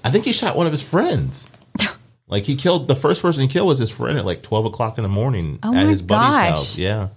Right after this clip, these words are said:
Speaker 2: On purpose?
Speaker 1: Mm-hmm. Yeah, he shot him, like, four or five times in the head, I
Speaker 2: I would
Speaker 1: think
Speaker 2: say
Speaker 1: he
Speaker 2: he's
Speaker 1: said.
Speaker 2: probably not a good friend.
Speaker 1: No. <laughs> Would you have turned somebody in? Like, say Nick or I did that, would you have turned us in?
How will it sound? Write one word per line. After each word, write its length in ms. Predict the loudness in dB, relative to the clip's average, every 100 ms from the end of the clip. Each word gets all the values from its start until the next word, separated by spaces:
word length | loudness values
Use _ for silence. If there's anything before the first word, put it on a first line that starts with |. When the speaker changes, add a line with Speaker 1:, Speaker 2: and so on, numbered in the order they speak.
| -2
Speaker 2:
On 160 | 0 2
purpose? 420 | 2 2 0 -8 -4
Speaker 1:
Mm-hmm. 320 | -2 0 -2 -4 -6
Yeah, 160 | -2 -2
he 80 |
shot 180 | 0 -2
him, 80 | -2
like, 160 | -2 -6
four 300 | -6 -2 -2
or 40 |
five 240 | -2 -6
times 300 | -6 -4 -4
in 80 | -6
the 80 | -8
head, 220 | -8 -8 -4
I 60 |
Speaker 2:
I 40 | -4
would 80 | 0
Speaker 1:
think 20 |
Speaker 2:
say 60 |
Speaker 1:
he 60 | 2
Speaker 2:
he's 60 | 2
Speaker 1:
said. 80 | 2
Speaker 2:
probably 260 | 2 4
not 140 | 4 2
a 40 |
good 200 | -2 -6
friend. 360 | -8 -10 -8 -12 -16 -18 -2
Speaker 1:
No. 320 | 2 2 2 -6 -8 -4
<laughs> 840 | -4 -4 -20 _ _ _ _ 0
Would 160 | 2 2
you 120 | 0
have 120 | 0
turned 400 | 0 2 2 0
somebody 340 | 0 0 0 2
in? 260 | 2 2
Like, 200 | 2 0
say 220 | 0 2
Nick 240 | 2 2 2
or 100 | 2
I 160 | 2
did 180 | 0 0
that, 160 | -2 -2
would 140 | -2
you 60 | -4
have 100 | -4
turned 240 | -4 -4
us 160 | -4 -6
in? 220 | -8 -8